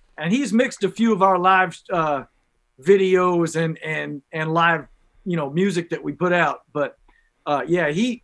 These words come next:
he knows what he's doing, man. Um, and we got in-ears. We put the in-ears in, and we're listening to, uh, some nice sounding tones from everybody every night. It feels good to be on stage, uh,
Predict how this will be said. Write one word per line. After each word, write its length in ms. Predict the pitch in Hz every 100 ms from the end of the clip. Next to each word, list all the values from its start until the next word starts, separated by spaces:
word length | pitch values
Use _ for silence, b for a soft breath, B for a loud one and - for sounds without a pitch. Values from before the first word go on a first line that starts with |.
| -
he 160 | 180 226
knows 240 | 233 226
what 120 | 214
he's 160 | 214 190
doing, 280 | 208 196 170
man. 380 | 165 160 160 147 160
Um, 260 | 147 135 -
and 240 | 160 147 _ _
we 180 | 160 185
got 280 | 175 196 -
in-ears. 560 | 202 208 208 214 202 160
We 80 |
put 240 | 180 208 202
the 120 | 196
in-ears 460 | 233 226 196 170 156
in, 320 | 170 165 143 b b _ - 170
and 420 | 165 160 156 151
we're 220 | 170 202
listening 540 | 202 208 - 196 180 165
to, 320 | 175 175 156
uh, 220 | 160 147 - _ _ _ _ -
some 280 | - 170 170
nice 300 | 196 196 -
sounding 460 | 196 190 180 175
tones 420 | 160 190 196 175
from 220 | - 165 170
everybody 580 | 175 165 156 175 165
every 260 | 170 156 160
night. 280 | 165 165 135
It 140 | 180 175
feels 440 | - 240 208 170
good 300 | - 202 185
to 80 | 156
be 180 | 165 175
on 180 | 170 165
stage, 640 | - 170 170 165 139 117 _ _ _ _ _ -
uh, 240 | 143 131